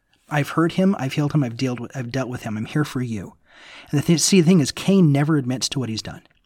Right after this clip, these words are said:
He never vocalizes his trauma. He never vocalizes the, the pain that he feels. And that becomes his curse. He's stuck with the pain and the trauma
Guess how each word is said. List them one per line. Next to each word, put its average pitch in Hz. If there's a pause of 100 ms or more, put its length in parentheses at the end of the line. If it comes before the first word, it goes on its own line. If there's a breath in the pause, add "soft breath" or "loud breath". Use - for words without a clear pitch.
He -
never 143
vocalizes 131
his 175
trauma. 127
He -
never 131
vocalizes 127
the, 131
the 151
pain 131
that 123
he 127
feels. 123 (840)
And 135
that 135
becomes 135
his 123
curse. -
He's -
stuck -
with 156
the 160
pain 135
and 131
the 127
trauma 120